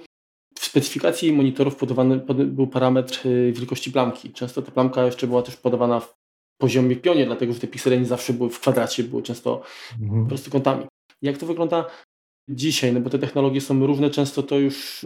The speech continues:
Speaker 1: ten jakby układ tych subpikseli jest na tyle jakby fantazyjny, że nawet często chyba ten parametr jakoś tak ustandaryzować, nie?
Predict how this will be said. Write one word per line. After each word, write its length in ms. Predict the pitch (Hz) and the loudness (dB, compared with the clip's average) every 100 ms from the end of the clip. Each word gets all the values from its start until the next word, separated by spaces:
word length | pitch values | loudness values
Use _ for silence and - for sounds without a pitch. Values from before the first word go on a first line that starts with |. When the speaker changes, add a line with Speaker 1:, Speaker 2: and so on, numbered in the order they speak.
| 143 | -2
Speaker 1:
ten 120 | 139 147 | 0 0
jakby 200 | 123 175 | 2 2
układ 240 | 196 180 | 2 0
tych 100 | 147 | -2
subpikseli 520 | - 131 131 131 120 | -4 -4 0 2 2
jest 380 | 123 123 139 123 | 2 0 -6 -2
na 120 | 135 | -2
tyle 260 | 127 165 151 | 0 2 2
jakby 500 | 135 123 123 131 131 - _ _ _ _ - | 2 0 0 0 -2 -12 _ _ _ _ -2
fantazyjny, 720 | 143 143 127 127 117 151 165 - - - | 0 2 2 2 2 2 0 -10 -18 -4
że 120 | 135 | 0
nawet 240 | 143 143 139 | 2 0 2
często 320 | 151 147 - | 0 0 -2
chyba 480 | 147 139 143 143 143 - _ _ _ _ - | 0 2 2 2 -6 -20 _ _ _ _ 0
ten 300 | 143 139 139 | 2 2 2
parametr 420 | 139 139 143 139 - - _ _ - | 2 4 4 2 -8 -16 _ _ -6
jakoś 340 | 131 135 131 | -2 -2 0
tak 260 | 135 135 - | 0 0 -6
ustandaryzować, 760 | 135 139 147 160 311 - - | 0 2 4 4 2 2 -2
nie? 220 | 131 - | -4 -4